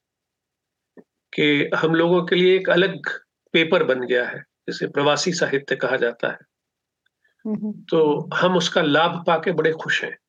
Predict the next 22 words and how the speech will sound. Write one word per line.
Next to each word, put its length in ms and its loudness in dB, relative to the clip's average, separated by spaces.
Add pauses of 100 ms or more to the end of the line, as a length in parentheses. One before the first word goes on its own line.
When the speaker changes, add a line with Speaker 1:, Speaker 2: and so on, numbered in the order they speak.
(1120)
Speaker 1:
कि 60 2
हम 200 2
लोग 380 2 (1000)
एक, 180 -4 (420)
अ, 1700 -6
रिज-, 260 2
रिजर्व्ड 560 2
तरीके 380 2
से 440 0
यूनिवर्सिटी 500 0
में 180 0
पहुंच 260 -6
गए 180 0
हैं, 220 -12 (800)
जबकि 280 2
अभी 180 4
हमारे 340 4
साथी 420 0
जो 240 2
भारत 420 0
वाले 200 2
हैं, 300 -2